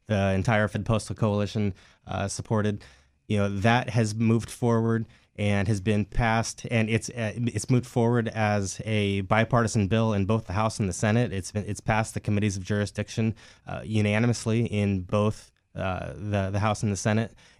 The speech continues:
And so we're, we're thrilled with that and hopeful to, to see that. It's, you know, we, what we think is the least we can do to, uh, provide a little boost for, uh,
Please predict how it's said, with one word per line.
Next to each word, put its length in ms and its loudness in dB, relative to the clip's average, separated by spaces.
And 300 0
so 320 0
we're, 260 0
we're 140 -2
thrilled 360 0
with 160 -4
that 220 2
and 120 0
hopeful 340 0
to, 140 -4
to 180 -8
see 160 0
that. 220 0
It's, 220 -6
you 100 -4
know, 140 0
we, 260 0
what 200 -2
we 160 2
think 220 0
is 140 -2
the 140 -4
least 300 -2
we 100 -4
can 180 -2
do 320 2
to, 400 0
uh, 160 -6
provide 560 2
a 40 0
little 240 4
boost 400 2
for, 580 0
uh, 200 -10